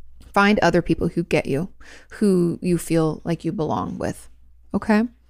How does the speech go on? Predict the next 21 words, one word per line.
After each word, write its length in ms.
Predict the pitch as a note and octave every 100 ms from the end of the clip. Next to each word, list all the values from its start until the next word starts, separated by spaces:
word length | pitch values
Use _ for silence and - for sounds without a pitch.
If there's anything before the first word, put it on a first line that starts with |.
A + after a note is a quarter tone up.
| _ _ -
And 100 | G3
I'm 100 | F3
sorry 300 | - C#3+ C3
you're 120 | C#3
seeing, 420 | - C3+ C3 C3+ -
you 100 | D#3
know, 100 | C3
kind 200 | - D3+
of 80 | -
shit 180 | -
talking. 420 | - D#3+ - E3 E3+ - - -
Unfortunately, 540 | G#3 G#3 F3+ - E3 D#3
people 580 | - - D#3 C#3+ C3 - _ _ G3
like 160 | E3+
to 80 | E3+
shit 180 | - -
talk 240 | F#3+ D#3+
things 220 | D#3 D3
they 40 | D3+
don't 160 | D3
understand. 760 | D3+ D3 D#3+ - C#3 C3 B2 -